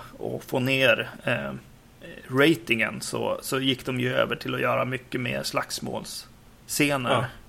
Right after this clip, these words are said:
Speaker 1: Men det kän-, känns också ganska vidrigt, för det blir liksom, liksom för mycket slag och det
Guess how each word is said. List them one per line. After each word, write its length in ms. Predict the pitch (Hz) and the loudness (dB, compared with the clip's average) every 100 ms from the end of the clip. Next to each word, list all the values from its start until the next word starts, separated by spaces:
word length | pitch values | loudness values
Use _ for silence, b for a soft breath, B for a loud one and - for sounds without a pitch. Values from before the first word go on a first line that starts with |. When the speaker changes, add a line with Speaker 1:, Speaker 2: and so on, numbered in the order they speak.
| - b b | -20 b b
Speaker 1:
Men 120 | - 139 | -2 2
det 60 | |
kän-, 160 | 147 160 - - B B B | 2 0 -6 -18 B B B
känns 340 | - 175 175 | -2 0 2
också 500 | 190 - - 180 165 170 | 0 0 6 6 6 4
ganska 320 | 156 - 139 | 0 4 4
vidrigt, 560 | 151 139 120 139 135 | 6 4 4 4 2
för 120 | - 131 | 2 2
det 80 | |
blir 180 | 143 156 | 4 4
liksom, 380 | 147 127 131 127 123 - - - b b | 4 4 0 0 -6 -18 -20 -20 b b
liksom 400 | - - - 120 - - - | -4 0 0 -2 -6 -16 0
för 140 | 143 | 2
mycket 560 | 139 143 - - 123 131 123 - - - | 4 0 -4 2 2 2 -4 -10 -18 -6
slag 640 | - 151 139 135 120 - | -4 4 8 8 8 4
och 80 | 123 | 2
det 160 | 131 | 2